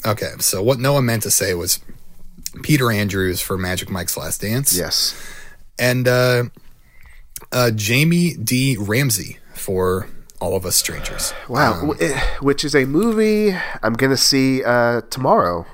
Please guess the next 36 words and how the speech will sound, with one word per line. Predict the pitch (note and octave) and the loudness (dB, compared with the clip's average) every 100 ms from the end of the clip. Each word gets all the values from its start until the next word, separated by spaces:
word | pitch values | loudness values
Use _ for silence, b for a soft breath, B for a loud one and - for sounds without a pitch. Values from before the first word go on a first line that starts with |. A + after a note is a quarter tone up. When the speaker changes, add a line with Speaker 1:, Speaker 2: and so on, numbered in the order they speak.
| - | -14
Speaker 2:
Uh, | - | -2
uh, | |
Speaker 1:
Oh, | G#2 G2+ F#2+ F#2+ G2+ F#2 G#2 G2+ G2 | 2 4 4 2 2 2 4 4 2
yeah? | G#2 G#2+ G#2+ | 2 2 2
Speaker 2:
and | G#2+ | 0
I'm | |
gonna | - G#2+ | -2 -2
talk | A#2 | 0
about | G#2+ G#2+ F#2+ - | 0 2 2 -2
on | G2+ | -4
the | F#2+ | -4
show. | - A#2 G2 - B B - | 2 4 4 2 B B 0
Oh, | D3+ | 2
hey, | E3 C#3+ | 2 2
you | F2 G#2+ | 2 2
know, | F#2+ F2+ - - - - - - - | 4 4 0 -10 -16 -12 -12 -10 -2
uh, | F#2+ F#2+ F2+ F2+ E2+ - | 2 4 4 2 0 -4
by | G#2+ G#2+ A2 | -10 -2 2
the | G2+ | 4
way, | |
thanks, | F#2 A2 A2 - - | 2 2 0 0 -2
Noah, | G2+ G#2+ A2 A2+ | 2 4 4 4
and | G#2+ G2+ | 0 -2
everybody | G#2 G2+ G2 F#2+ F2+ B B B B B B | 0 2 2 2 -2 B B B B B B
who, | A2+ G2+ F#2+ E2+ | -2 0 2 2
who, | F#2 G2 | 0 0
uh, | F2+ E2+ | 2 0
gave | E2+ F#2 | 0 -2
us | F2+ | -2
their | - D#2 | -2 -4
picks. | - E2 - - - | 0 -2 0 0 0
We | F2+ | -2
appreciate | F2 - G#2 G#2 G2+ | -2 0 0 2 0
it | F#2 | 0
every | F2 E2 | -2 -2
week, | F#2 F3 - | 0 0 -2